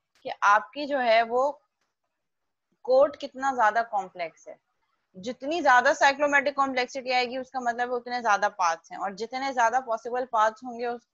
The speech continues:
किसी भी code में, it means कि वो code उतना ज्यादा complicated है। ठीक है, so ये जो फ़ोर आ रहा है, ये क्या बता रहा है? Number of possible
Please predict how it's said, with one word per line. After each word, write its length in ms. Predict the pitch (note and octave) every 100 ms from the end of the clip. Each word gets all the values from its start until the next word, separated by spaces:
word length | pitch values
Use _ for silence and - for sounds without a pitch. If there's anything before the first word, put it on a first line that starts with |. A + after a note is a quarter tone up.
| _
किसी 220 | A#3+ C#4
भी 120 | C4 A#3
code 260 | A#3 A3+
में, 200 | A3+ B3+
it 180 | A#3+ A#3
means 160 | A#3+ A#3+
कि 120 | A#3+
वो 240 | A3+ A3+ _
code 280 | A3 A3+ A3
उतना 280 | - A3+ A#3
ज्यादा 320 | G#3 G3 B3+
complicated 840 | - G#3+ F#3+ G#3 F#3+ E3+ E3+ D#3+
है। 120 | D3+ - _ _ _ _ _ _ _ _ _ _ _ _ _ _ _ _ _ -
ठीक 180 | A#3+ B3+
है, 140 | C#4+
so 100 | C#4+
ये 260 | C#4 C4 C4
जो 120 | C#4+
फ़ोर 400 | C#4+ C4 B3+ D4
आ 140 | C#4
रहा 100 | C4+
है, 60 | C#4+
ये 60 |
क्या 200 | C4 C4+
बता 240 | C4 B3+ B3+
रहा 100 | C#4+
है? 80 | C4
Number 300 | A3+ A#3 C4
of 120 | C4 A#3
possible 420 | A3 A#3 A#3